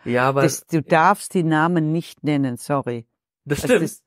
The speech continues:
Speaker 2: das
Speaker 1: Aber in dem
Speaker 2: darf
Speaker 1: Fall war es
Speaker 2: nicht
Speaker 1: so.
Speaker 2: passieren.
Speaker 1: In dem Fall war es so,
Speaker 2: Das
Speaker 1: dass
Speaker 2: ist
Speaker 1: die
Speaker 2: ja
Speaker 1: Frau
Speaker 2: unmöglich.
Speaker 1: Ja, aber in dem Fall war es so, dass die Frau an Home Stories interessiert war.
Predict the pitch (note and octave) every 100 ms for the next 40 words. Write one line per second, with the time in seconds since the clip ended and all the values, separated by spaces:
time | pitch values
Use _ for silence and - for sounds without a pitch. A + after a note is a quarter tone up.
0 | _ D#3 F3 F3+ F#3+ E3 F3 G#3 G#3 C#3+
1 | C3 C3+ F#3 G3 D#3 - E3+ - D#3+ D#3
2 | F3 F3 C#3+ C3 B2+ B2 - C#3 C#3 D3+
3 | D3 D#3+ E3+ C4 B3 G#3 F3+ D#3 - C#3
4 | C3 - F3+ F3 E3+ E3+ F3 - A#2+ A#2
5 | D3+ - - E3+ - D4+ C4+ G3 - F3
6 | - D#3 D#3+ E3 G#3+ B3 - C#3 C3 -
7 | A#2+ A#2 G#2+ A2+ A2 A2 -